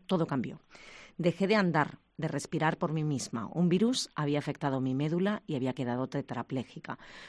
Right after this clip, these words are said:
Los médicos les dijeron a mis padres que mi situación era crítica, que quizá no lo superaría. Lo cierto es que superamos aquel bache, pero también lo es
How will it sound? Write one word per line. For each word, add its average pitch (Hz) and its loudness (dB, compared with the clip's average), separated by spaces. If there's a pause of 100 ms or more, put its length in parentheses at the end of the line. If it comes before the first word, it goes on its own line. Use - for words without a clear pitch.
(120)
Los 143 -6
médicos 170 2
les 165 2
dijeron 147 -2
a 147 0
mis 143 -2
padres 147 0
que 151 -2
mi 131 0
situación 139 -4
era 120 0
crítica, 156 -4
que 156 -8
quizá 151 -4
no 165 -2
lo 143 0
superaría. 120 -6
Lo 135 -6
cierto 254 -2 (440)
es 175 -2
que 185 0
superamos 147 -2
aquel 143 -2
bache, 175 4
pero 147 -6
también 143 0
lo 147 2
es 147 0